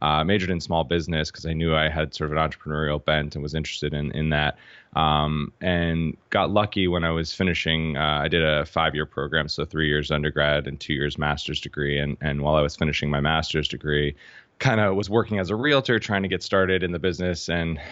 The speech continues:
uh, that was the only thing I knew about real estate. And so got lucky and, and found a, a developer and, um, you know, basically got lucky and he offered me a job. <laughs> So, so that's kinda how I stumbled into it that, that way.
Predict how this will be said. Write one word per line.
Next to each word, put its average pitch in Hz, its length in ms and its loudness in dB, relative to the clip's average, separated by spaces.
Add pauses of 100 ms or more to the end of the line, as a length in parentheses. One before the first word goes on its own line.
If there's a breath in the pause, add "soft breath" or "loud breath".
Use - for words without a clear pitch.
(360 loud breath)
uh, 92 160 2
that 87 140 4
was 90 100 0
the 95 60 0
only 90 100 0
thing 87 160 0
I 82 80 4
knew 87 160 4
about 78 180 2
real 85 140 2
estate. 82 300 0
And 85 120 -2
so 87 440 0
got 92 180 2
lucky 87 400 2
and, 78 180 0
and 82 160 0
found 80 420 2
a, 76 240 4
a 76 40 -2
developer 78 800 2 (160)
and, 76 340 0
um, 71 420 -2
you 82 80 2
know, 76 100 4
basically 76 640 0 (420)
got 65 300 0
lucky 85 240 -2
and 80 80 -4
he 80 40 2
offered 73 280 0
me 71 60 -2
a 67 80 0
job. 82 380 2
<laughs> - 20 -6
So, 123 400 4
so 107 220 2
that's 92 200 0
kinda 90 180 -4
how 87 140 -4
I 80 80 -2
stumbled 85 420 -4
into 80 320 -6
it 78 140 -6
that, 78 180 -4
that 71 220 0
way. 71 220 -10